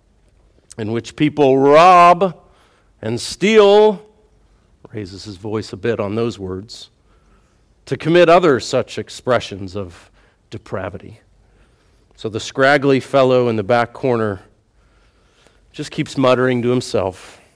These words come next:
with his head down, "God,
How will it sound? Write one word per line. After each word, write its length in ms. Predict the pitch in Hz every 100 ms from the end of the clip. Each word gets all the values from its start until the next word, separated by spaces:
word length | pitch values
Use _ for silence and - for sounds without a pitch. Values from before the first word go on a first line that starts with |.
| _ -
with 100 | 120
his 200 | 110 -
head 200 | 113 110
down, 400 | 107 101 101 98 _ _ _ _ _ _ _ _ _ _ _ -
"God, 440 | 117 120 120 113